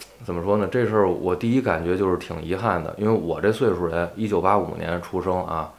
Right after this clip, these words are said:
民国七十四年出生的，我们是算是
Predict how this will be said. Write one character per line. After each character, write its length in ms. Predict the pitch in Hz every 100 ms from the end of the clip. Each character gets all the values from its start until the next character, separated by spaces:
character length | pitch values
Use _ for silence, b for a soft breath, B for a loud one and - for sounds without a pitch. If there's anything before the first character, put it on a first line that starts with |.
| B
民 220 | - 101 107
国 160 | 101
七 240 | 101 117 107
十 120 | 113
四 160 | 110
年 180 | 87 85
出 160 | 85 90
生 240 | 87 85
的， 140 | 78 - B B B B -
我 260 | 87 80
们 140 | 85 113
是 400 | 156 131 107 -
算 320 | - 131 98
是 220 | 92